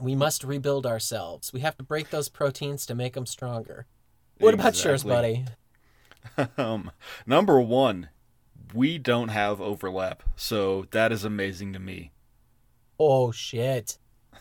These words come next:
Speaker 2: <laughs> That is crazy. Um, first one, Diedrich Bader as Dirk. "They're jealous of my pump. They're jealous of my pump." It's, okay. It's, it's great.
Speaker 1: <laughs>
Speaker 2: I love that so much. That's why he got kicked out of his gym, because they're jealous of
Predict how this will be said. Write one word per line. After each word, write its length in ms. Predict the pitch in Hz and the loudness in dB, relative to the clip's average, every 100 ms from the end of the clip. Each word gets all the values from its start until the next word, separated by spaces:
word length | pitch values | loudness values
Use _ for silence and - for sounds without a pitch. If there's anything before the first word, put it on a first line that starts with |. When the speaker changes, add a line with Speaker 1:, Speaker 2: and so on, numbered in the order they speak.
| - | -6
Speaker 2:
<laughs> 460 | 117 - 107 104 - | -6 -6 -8 -6 0
That 200 | 110 110 | 2 2
is 160 | 101 | -2
crazy. 560 | - 113 110 98 95 87 - - - | -4 0 0 0 -6 -8 -14 -18 -4
Um, 360 | - 113 110 98 | 2 4 2 -2
first 400 | - 123 123 - | -2 -2 -2 -4
one, 260 | 107 92 | -6 -6
Diedrich 380 | 90 110 107 - | -4 -4 -4 -2
Bader 340 | 113 110 101 92 | 0 2 0 0
as 380 | 110 104 104 85 | 2 2 0 -4
Dirk. 400 | 113 104 87 - - | -2 -2 -4 -12 -14
"They're 100 | - | -10
jealous 440 | 127 165 220 202 143 | -2 4 6 4 2
of 60 | |
my 140 | 135 113 | -2 -2
pump. 360 | - 135 117 - - - | 2 2 0 -8 -12 0
They're 160 | 262 294 | 6 6
jealous 420 | 269 339 330 339 | 6 6 6 4
of 160 | 311 277 | 4 4
my 160 | 277 | 4
pump." 460 | 262 254 330 311 190 - | 6 8 10 8 2 -6
It's, 400 | 117 110 - - - | -6 -6 -8 -10 -10
okay. 420 | 104 101 101 110 143 - - - - - | -8 -2 2 2 0 -8 -16 -16 -8 -6
It's, 200 | - 220 | 0 2
it's 280 | - 220 - | 2 2 0
great. 400 | 180 196 - - | -2 -2 -4 -8
Speaker 1:
<laughs> 60 | - | -10
Speaker 2:
I 120 | 117 | -6
love 240 | 107 107 | -4 -2
that 180 | 101 95 | -2 -4
so 180 | - 113 | -2 -2
much. 200 | 98 - | -4 0
That's 220 | 113 107 | 0 2
why 160 | 117 107 | 2 0
he 60 | |
got 180 | 107 104 | 0 -2
kicked 220 | - 110 | -2 -2
out 140 | 110 104 | -2 -2
of 80 | 104 | -6
his 120 | 101 | -8
gym, 220 | 110 101 | -6 -6
because 340 | 98 104 98 | -6 -6 -6
they're 120 | 95 98 | -4 -6
jealous 500 | - 101 98 98 - | -4 -4 -2 -4 -6
of 360 | 104 95 87 | -4 -6 -8